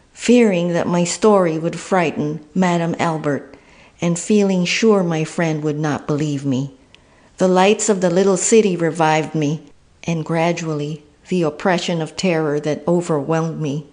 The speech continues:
became lighter. So soon as we reached home, Madame Albert untied her veil. It was literally in shreds. I hoped to find my clothes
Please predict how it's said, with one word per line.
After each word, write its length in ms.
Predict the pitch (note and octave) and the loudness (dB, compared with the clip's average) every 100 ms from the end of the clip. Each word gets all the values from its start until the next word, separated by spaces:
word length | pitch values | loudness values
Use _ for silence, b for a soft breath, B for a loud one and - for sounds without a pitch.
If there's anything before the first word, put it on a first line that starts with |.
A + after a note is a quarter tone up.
| _ | _
became 420 | - D#3 E3+ D#3 C#3 | -10 -4 -2 -2 -2
lighter. 480 | C#3+ C#3 C3 C3 - _ _ _ b b b b b b | -2 -2 -4 -8 -14 _ _ _ b b b b b b
So 240 | - G#3 G3+ | -2 0 0
soon 320 | - C4+ C4 | 2 4 4
as 180 | A#3+ G#3+ | 4 0
we 120 | F#3+ | 0
reached 440 | F3 F#3+ F#3 - | 0 -2 -4 -2
home, 440 | F3+ D#3+ D3 E3+ - b b b - | 0 0 -2 -6 -10 b b b -4
Madame 420 | E3 F#3+ A3 A3+ | 0 2 2 2
Albert 460 | E3 F3 E3+ D3+ - | 0 0 0 -4 -4
untied 560 | E3+ F3+ F3+ E3 D3 D#3 | -2 -2 -2 -2 0 -2
her 140 | D#3+ | -2
veil. 500 | D#3 D#3+ D#3 C3 C3 - _ b b b | -2 -2 -2 -2 -6 -10 _ b b b
It 200 | - - | -6 -4
was 200 | E3+ D#3+ | -4 -4
literally 720 | D3+ F3 F#3 D#3 C#3 C3 C3 | -2 0 0 0 -2 -2 -6
in 240 | - C#3+ C#3 | -4 -4 -4
shreds. 800 | - D#3 D3+ G2 C#3 - - - B B B B - | -6 -4 -4 -4 -8 -12 -16 -18 B B B B -6
I 140 | E3 | -4
hoped 380 | D3 G3+ A3 A3 | 0 2 2 2
to 60 | A3 | -4
find 380 | A3 F3+ F3 E3 | 0 0 0 -2
my 140 | D3+ | -4
clothes 600 | C#3+ F#3 E3 D#3 D#3 | -4 -2 0 0 -6